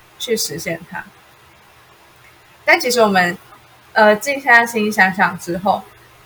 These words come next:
这些都不能成为我们真正实现梦想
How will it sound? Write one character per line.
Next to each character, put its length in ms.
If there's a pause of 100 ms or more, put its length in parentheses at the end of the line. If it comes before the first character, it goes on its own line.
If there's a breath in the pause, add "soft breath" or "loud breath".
(120)
这 140
些 380
都 180
不 180
能 180
成 280
为 60
我 120
们 340
真 220
正 180
实 200
现 200
梦 220
想 180